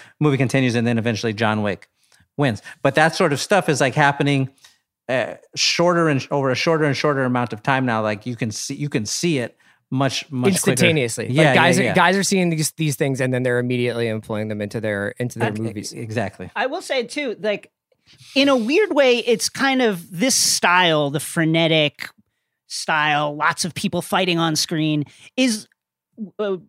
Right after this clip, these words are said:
Speaker 3: almost a return to, like, an old Hollywood tradition, like the old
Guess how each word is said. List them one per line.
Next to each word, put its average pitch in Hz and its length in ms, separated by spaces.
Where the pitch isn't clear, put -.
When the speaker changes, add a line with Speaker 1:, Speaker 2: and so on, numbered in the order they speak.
Speaker 3:
almost 339 460
a 302 60
return 240 720
to, 214 280
like, 180 480
an 185 160
old 220 220
Hollywood 233 380
tradition, 220 440
like 160 180
the 175 100
old 185 260